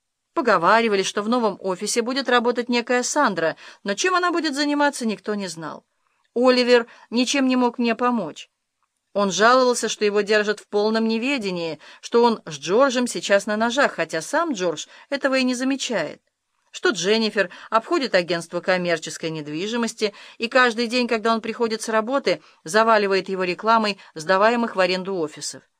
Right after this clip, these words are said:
Она обратилась к своему отцу с просьбой одолжить денег», сообщил он вскоре после моего прихода. «Я сказал ей, что Диана сейчас как проколотый воздушный шар, но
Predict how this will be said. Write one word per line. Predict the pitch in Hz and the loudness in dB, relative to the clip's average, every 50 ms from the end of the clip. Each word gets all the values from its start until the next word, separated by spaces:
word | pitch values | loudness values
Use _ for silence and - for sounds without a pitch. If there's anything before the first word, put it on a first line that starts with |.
| _ _ _ _ _ _ _ _ _ _ _ _ _ _ _ _ _ _ | _ _ _ _ _ _ _ _ _ _ _ _ _ _ _ _ _ _
Она | - 180 190 208 214 208 | -2 0 2 4 4 4
обратилась | 208 196 208 202 208 220 214 208 - | 4 4 0 0 2 0 0 0 -2
к | - | -4
своему | - - 202 202 202 208 208 | -4 -2 -2 0 0 0 0
отцу | 202 196 196 - - 269 | 0 0 -2 -4 -6 -6
с | 247 - | -6 -6
просьбой | - 214 208 202 185 190 208 | -4 -2 -2 -2 0 -2 -2
одолжить | - - 208 202 180 190 208 202 196 214 220 196 185 | -2 -2 -4 -4 -2 -2 -2 -2 -2 -4 -6 -8 -8
денег», | 190 226 285 269 208 160 151 - _ _ _ _ _ _ - | -4 -2 0 0 0 -2 -6 -10 _ _ _ _ _ _ -10
сообщил | - - 202 196 190 190 - 208 190 | -2 2 2 2 2 0 -2 -4 -2
он | 185 185 | -2 -4
вскоре | 180 - - - 254 247 226 | -6 -8 -6 -4 -2 -2 -2
после | 214 196 190 - 190 180 | -2 -4 -6 -8 -6 -4
моего | 185 180 175 175 175 | -4 -4 -4 -4 -6
прихода. | - - 185 175 - - 156 147 - - - _ _ _ _ _ _ _ _ _ _ _ _ - | -6 -8 -10 -10 -10 -10 -10 -10 -12 -16 -20 _ _ _ _ _ _ _ _ _ _ _ _ -6
«Я | 185 180 220 220 | 0 2 2 2
сказал | 214 - 220 214 208 185 240 262 294 | 2 2 0 0 2 2 2 2 2
ей, | 277 240 202 185 | 2 2 0 -2
что | - - 202 | -2 -6 -8
Диана | 180 165 180 185 196 202 202 | -4 -2 0 2 2 0 -2
сейчас | 196 - 196 180 - 208 202 202 - | -4 -8 -8 -2 0 0 0 2 0
как | 202 196 - | -4 -6 -4
проколотый | - 196 190 185 - 240 277 285 277 277 277 | -2 -2 -2 -2 -4 -4 -4 -2 -2 -2 -2
воздушный | 269 269 262 233 254 277 262 - 285 285 | -2 -2 -2 -4 -6 -8 -6 -6 -6 -6
шар, | 262 - - 311 277 175 151 - - - _ _ - | -6 -4 0 2 2 2 0 -2 -8 -20 _ _ -8
но | 180 190 190 175 - | -4 -2 -2 -2 -4